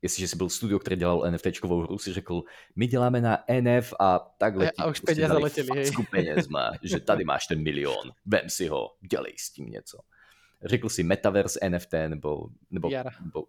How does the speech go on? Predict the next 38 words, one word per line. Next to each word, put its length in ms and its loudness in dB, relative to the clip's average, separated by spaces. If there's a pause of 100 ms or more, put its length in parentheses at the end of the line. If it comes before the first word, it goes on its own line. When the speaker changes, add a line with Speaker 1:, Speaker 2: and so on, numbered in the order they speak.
(120)
Speaker 1:
crypto 380 -2 (120)
V 140 -2
R. 200 0 (500)
V 200 -2
R, 240 0 (200)
V 180 -8
R 80 -8
taky, 240 -20
no 100 2
to 120 4
je 60 6
jedno. 200 2 (380)
V 40 -14
každém 200 4
případě 300 0
tak. 200 0 (380)
A 60 6
já, 200 8 (320)
a 220 6
dva, 240 4 (120)
dva 160 2
tisíce 240 0
dvacet 260 4
dva 200 4
byl 240 2
rok, 140 2
kdy 100 -6
se 100 -6
začalo 320 0
konsolidovat, 680 -2
lidi 200 -6
už 160 -8
nechtěli 300 -4
začít 260 -6
dávat 260 -2
peníze 400 -2
do 80 -4
nových 380 -6